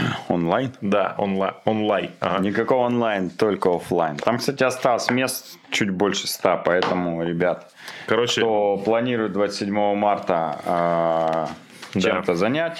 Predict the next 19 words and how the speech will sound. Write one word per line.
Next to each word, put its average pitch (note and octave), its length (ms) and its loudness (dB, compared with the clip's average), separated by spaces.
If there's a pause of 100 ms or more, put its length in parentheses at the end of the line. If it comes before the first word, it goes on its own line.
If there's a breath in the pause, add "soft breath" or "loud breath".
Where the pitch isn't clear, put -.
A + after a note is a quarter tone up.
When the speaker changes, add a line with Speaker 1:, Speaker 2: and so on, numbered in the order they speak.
Speaker 1:
себя, A2 460 0 (320 loud breath)
то, C#3 80 4
пожалуйста, F2 680 0
регистрируйтесь E2 840 -2
на D#2 120 2
сайте - 320 -2
Красмарафон. - 760 -2 (280 loud breath)
Speaker 2:
Слушай, C#3+ 400 0
прикольные D3 680 0
опять D3 260 -2
дела C3 400 2
в A2 120 -4
нашей B2 600 0
федерации B2+ 640 0
легкой A2 340 0
атлетики G#2+ 440 -2
творятся. F2+ 480 0
Там D#3+ 260 0
вообще D#3 480 0